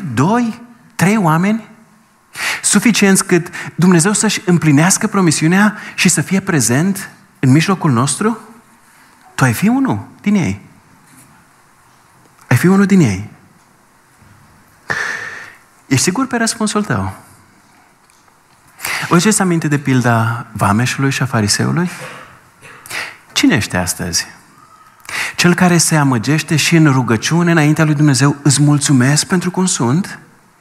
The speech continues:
Sau cel care se evaluează corect înaintea lui Dumnezeu? Dacă citim Psalmul cincisprezece în mod cinstit, toți ar trebui să recunoaștem că locul nostru este afară.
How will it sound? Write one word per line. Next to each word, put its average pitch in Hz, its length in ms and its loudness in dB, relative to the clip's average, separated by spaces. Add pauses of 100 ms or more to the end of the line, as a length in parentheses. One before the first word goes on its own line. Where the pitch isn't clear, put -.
(920)
Sau - 180 2
cel 226 180 2
care 175 200 2
se 147 400 0
evaluează 127 600 0
corect 107 680 -6 (600)
înaintea 107 840 -2
lui 117 120 0
Dumnezeu? 104 680 0 (960)
Dacă 165 240 2
citim 220 580 0 (160)
Psalmul 160 460 2
cincisprezece 143 580 0
în 190 60 6
mod 233 180 4
cinstit, - 680 0 (840)
toți 156 340 0
ar 131 100 2
trebui 123 220 -2
să - 100 0
recunoaștem 117 460 0
că 147 100 2
locul 165 180 4
nostru 143 220 2
este 127 160 2
afară. 98 680 -2